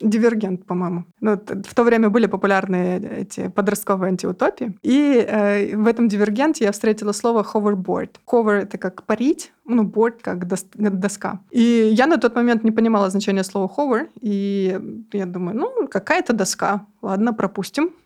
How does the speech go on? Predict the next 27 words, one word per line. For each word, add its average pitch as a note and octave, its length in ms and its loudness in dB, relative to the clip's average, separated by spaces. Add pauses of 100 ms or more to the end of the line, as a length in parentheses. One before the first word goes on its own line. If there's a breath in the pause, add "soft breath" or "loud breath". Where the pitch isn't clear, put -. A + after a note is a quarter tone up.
(160)
Потом F3+ 360 -4
второй C4+ 360 4
раз B3 200 2
я A#3 100 4
это A3+ 140 2
слово G#3+ 240 0
встречаю, F#3+ 640 -2 (100)
думаю, F3+ 400 -4
«Ну, F#3 100 0
может G#3 320 -2
быть, G3 200 0
это F#3+ 120 0
какое-то A3 380 2
важное A3+ 460 2
слово». F#3+ 460 2
Решила G3+ 340 2
посмотреть G#3+ 420 2
значение G3+ 340 2
слова, F4 280 4
да, A3 160 2
поняла, G3 260 0
что F#3+ 160 -6
«hover» — C4+ 500 2 (100)
это - 100 -14
как F#3 180 -6
парить, D#4+ 300 2
э, G3+ 420 -2